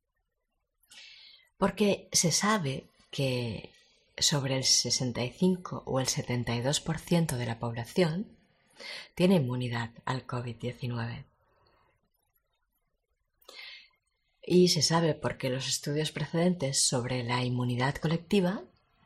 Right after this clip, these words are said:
cuando la susceptibilidad de un virus cae tan bajo,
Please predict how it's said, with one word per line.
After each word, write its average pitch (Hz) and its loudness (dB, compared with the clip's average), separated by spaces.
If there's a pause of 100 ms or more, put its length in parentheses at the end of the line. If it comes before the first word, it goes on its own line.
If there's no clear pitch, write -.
(1700)
cuando 139 4
la 127 0
susceptibilidad 135 0
de 160 0
un 165 4
virus 170 0
cae 123 0
tan 113 -6
bajo, 165 0